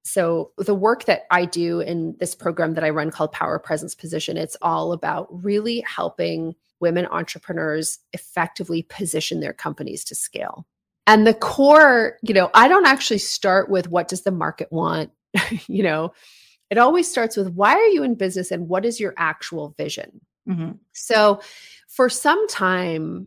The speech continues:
Speaker 1: I've had this n-, thing. It just came to me. I was like, "I wanna double the number of women founders who sustainably scale past a million,"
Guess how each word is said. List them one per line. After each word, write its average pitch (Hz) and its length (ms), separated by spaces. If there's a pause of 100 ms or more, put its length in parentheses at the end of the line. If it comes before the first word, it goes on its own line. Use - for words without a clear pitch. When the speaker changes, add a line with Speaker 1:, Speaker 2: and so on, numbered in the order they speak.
(140)
Speaker 1:
I've 190 160
had 214 440
this 202 240
n-, 175 160 (120)
thing. 233 420
It 190 180
just - 220
came 226 400
to 190 140
me. 165 260
I - 80
was 180 140
like, 175 160
"I 180 100
wanna 220 220
double 175 280
the 170 100
number 165 280
of 156 140
women 170 240
founders - 420
who - 80
sustainably 170 580
scale - 300
past - 380
a - 20
million," 170 460